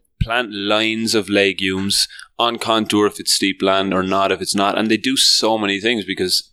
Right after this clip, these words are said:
just like you say, they block kind of waste products coming into your land. They produce windbreaks, so they stop your soil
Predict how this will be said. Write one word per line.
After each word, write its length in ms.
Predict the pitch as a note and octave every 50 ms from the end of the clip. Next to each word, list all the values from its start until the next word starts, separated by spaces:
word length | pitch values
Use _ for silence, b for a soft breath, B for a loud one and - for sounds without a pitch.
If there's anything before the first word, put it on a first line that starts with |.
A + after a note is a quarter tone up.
| _
just 260 | - - G#2+ G#2 -
like 160 | - G2+ G2 -
you 100 | G2+ G2
say, 240 | - - G2 G2
they 140 | G2 F#2 F#2
block 560 | F2 - - G2 G2 F#2+ F#2+ - - - - - - _ _ _ _
kind 220 | - - G2+ G2 G2+
of 80 | G2+
waste 420 | G2 F#2 F#2 G2+ G2 G2+ G2 - -
products 320 | - G2 F#2+ F#2+ F#2+ -
coming 300 | - - G2 G2 F#2+ F#2+
into 220 | G2 F#2 - - F#2+
your 120 | F#2+ F#2
land. 400 | F#2+ G2+ G#2 G#2 G#2 G#2 G#2 G#2 B B B B B B B B B -
They 100 | - G#2+
produce 400 | G2+ - G2+ E2 F#2 F#2+ F2+ F2
windbreaks, 760 | F2+ E2 F#2 G#2 A2 A2 A2 G#2 G#2 A2 A2+ A#2 A#2+ - - -
so 140 | - G#2
they 140 | G2 G3 -
stop 300 | - - - G2+ G2 -
your 100 | - F#2+
soil 360 | - - - G2 G2 G2 G2